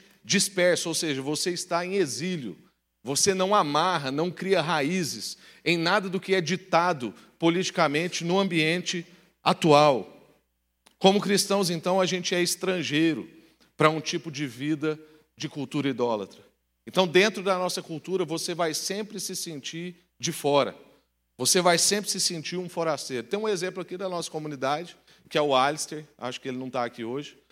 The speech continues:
O Alistair Dobb, casado com a Denise, é um inglês. E toda vez que nós estamos conversando, geralmente chega num ponto em que a gente diverge muito culturalmente. Só que, geralmente, a gente não percebe isso. A gente só dá um choque.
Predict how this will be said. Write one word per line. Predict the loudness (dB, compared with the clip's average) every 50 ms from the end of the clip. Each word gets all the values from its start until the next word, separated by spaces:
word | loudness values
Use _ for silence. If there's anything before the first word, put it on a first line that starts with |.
| _ _ _ _
O | 2 4
Alistair | 4 4 4 2 -2 -4 -4 -2
Dobb, | 0 2 2 2 0 -2 -6 -18 -12
casado | -6 -4 -4 -2 -2 -4 -4 -4
com | -6 -8
a | -6
Denise, | -6 -6 -6 -4 -4 -6 -6 -8 -12 -14 _
é | -6 -4
um | -4 -2
inglês. | 0 0 2 2 2 0 -2 -6 -10 -14 -18 -20 _ _ _ _ _ -20 _ -2
E | -2 -2
toda | -2 2 6 6 8 8 8 4
vez | 4 4 4 4 2 2
que | -2 -2
nós | -2 -2 -2 -2
estamos | -4 -6 -8 -8 -8
conversando, | -8 -6 -4 -4 -2 -2 -2 -2 -2 -2 -2 -2 -2
geralmente | -2 0 0 0 -2 -4 -4 -6 -8 -8
chega | -10 -8 -8 -8 -8
num | -8 -8 -6
ponto | -2 -2 0 0 -2 -4 -8 -14 -20 -20 _ _ _ _ _ _
em | -2 -2 -2
que | -2 0 2 2
a | 2 2
gente | 2 -2 -4 -6 -8 -8
diverge | -6 -6 -6 -2 0 0 0 0 -2 -4
muito | -4 0 2 2 2 2 0
culturalmente. | -4 -6 -2 -2 0 0 0 -2 -6 -10 -12 -14 -20 -20 -20 -20 _ _ _ _ -20 _ _ _ _
Só | 2 4 4 4 4
que, | 2 0 -2 -2 -2 -4 -8 -16 -20 _ _ _ _
geralmente, | 2 4 6 6 6 4 2 0 -2
a | -2
gente | -2 0
não | 0 -2 0
percebe | 0 0 -2 0 0 0 -2 -2 -2 -4 -6
isso. | -8 -10 -12 -14 -16 -18 _ _ _ _ _
A | -4 -2
gente | 0 0 0 2
só | 2 2 4
dá | 4 2
um | 2 0
choque. | 0 2 4 4 4 2 0